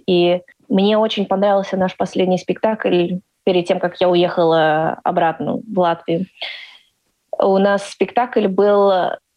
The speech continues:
когда лайнер с многими людьми, он, э, потерпел крушение на необитаемом острове.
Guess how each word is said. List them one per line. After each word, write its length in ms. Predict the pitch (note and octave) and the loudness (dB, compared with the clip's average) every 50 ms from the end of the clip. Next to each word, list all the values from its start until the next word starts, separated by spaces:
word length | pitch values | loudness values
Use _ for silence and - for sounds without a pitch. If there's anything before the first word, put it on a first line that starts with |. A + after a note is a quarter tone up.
| _ _ _ _ _ | _ _ _ _ _
когда 1000 | - F#3+ F#3 F#3+ F#3 G3 F#3+ F#3 F#3 F#3 F3+ F3+ F3 F3 E3+ E3+ B2 D#2 - - - _ _ _ - | -4 -4 -2 -2 0 0 2 2 2 2 2 2 2 2 0 0 0 0 -2 -4 -8 _ _ _ -2
лайнер 600 | - G3+ G#3+ A#3+ D#4+ F#4+ F#4 E4+ D4 D#4 F4 - _ | 0 0 2 2 0 0 0 0 0 0 -2 -6 _
с 120 | - - - | -10 -4 -2
многими 540 | G3 G3 G#3 G#3 G3 F#3+ F#3 F#3 F3+ F3+ | 0 0 0 0 0 0 0 2 2 2
людьми, 520 | F#3 F3+ F#3 F#3 G#3 A3+ C4 D#4+ F#4 F#4 - _ _ - | 2 2 0 0 2 0 0 0 0 -4 -6 _ _ -4
он, 420 | - G3+ A3 A#3 A3+ G#3+ G#3+ G#3 G3+ | 0 2 2 2 2 2 2 2 2
э, 440 | G3 G3 F#3+ F#3 F3+ F3+ F3+ F3 F3 | 4 2 2 2 2 2 2 0 0
потерпел 420 | - F#3+ - - F#3+ - G3+ F#3+ | -2 -4 -4 -4 -2 -2 -2 -2
крушение 680 | F#3+ - G#3+ G3+ - - E4+ D#4+ F4 F#4 E4+ D#4 D4+ C#4 | -2 -2 -4 -4 -2 0 0 0 2 2 2 2 2 2
на 140 | A3+ F#3+ | 2 2
необитаемом 640 | F3+ F3+ F#3+ F#3+ G3 G3+ - C4 C4 C4 B3+ A#3+ A3+ | 2 2 2 2 2 0 0 0 2 2 4 2 2
острове. 420 | G3+ F#3 E3+ - _ - - - | 2 0 -2 -6 _ -8 -8 -8